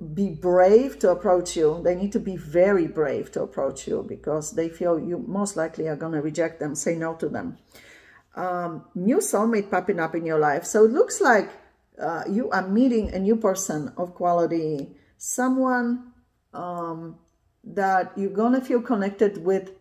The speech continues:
through work, whether it's through your work or the new soulmate's work. Somehow work will connect the two of you co-, together. Yeah, you know, the new soulmate from past lifetimes, obviously. That's not a shock, right?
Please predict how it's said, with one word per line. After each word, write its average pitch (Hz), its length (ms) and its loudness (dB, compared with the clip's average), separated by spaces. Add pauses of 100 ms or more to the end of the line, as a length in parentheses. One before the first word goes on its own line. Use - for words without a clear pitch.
(120)
through 202 200 -4
work, 185 560 0
whether 180 280 -2
it's 175 200 -6
through - 180 -8
your 196 240 4
work 202 500 2
or 180 80 -4
the 175 160 -2
new 185 200 -4
soulmate's 165 580 -4
work. 165 600 0
Somehow 202 640 -6 (420)
work 190 420 0
will 170 140 -2
connect 185 500 -6
the 160 100 -2
two 180 260 -2
of 165 120 0
you 170 140 0
co-, - 260 -8 (160)
together. 175 580 -4 (460)
Yeah, 180 400 0
you 196 140 -2
know, 220 240 2
the 208 160 4
new 196 180 0
soulmate 190 480 -2
from 175 220 -6
past 170 300 -6
lifetimes, 151 600 -6
obviously. 160 720 -6
That's 175 320 -4
not 156 240 -4
a 147 80 2
shock, 156 520 -6 (120)
right? 170 420 -6